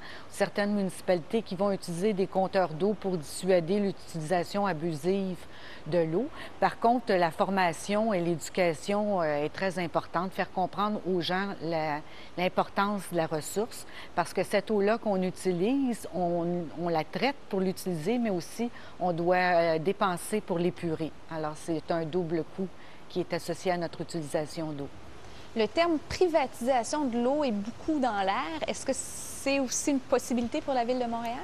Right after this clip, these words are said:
Speaker 1: C'est un débat qui est très controversé. Euh, il y a des municipalités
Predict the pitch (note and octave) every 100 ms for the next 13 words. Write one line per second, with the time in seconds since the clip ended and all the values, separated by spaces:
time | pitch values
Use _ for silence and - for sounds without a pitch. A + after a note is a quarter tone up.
0 | F#4+ - G3 F#3+ G3 F#3+ F#3+ E3 F3+ G#3
1 | B3 G3+ - A#3 B3 G3+ - F#3 E3+ -
2 | - A3+ E4 G#3+ E3+ E3 D#3+ D#3+ D#3+ E3+
3 | F#3 F3 G3 G3 F#3 - - F#3+ F3+ -
4 | G#3+ A3